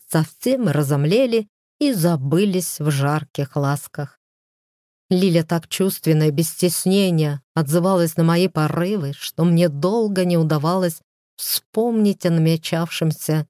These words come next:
разговоре. Потому он и вовсе забылся. Утомлённые близостью, мы крепко заснули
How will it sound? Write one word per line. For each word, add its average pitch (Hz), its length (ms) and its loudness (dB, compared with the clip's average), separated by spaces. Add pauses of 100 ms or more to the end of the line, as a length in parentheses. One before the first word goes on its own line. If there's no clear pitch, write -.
разговоре. 135 800 -4 (1040)
Потому 214 500 0
он 226 180 0
и 190 60 2
вовсе 185 440 -2
забылся. 143 800 -2 (600)
Утомлённые 170 720 2
близостью, 151 760 -2 (120)
мы 165 180 2
крепко 190 600 -2
заснули 160 720 0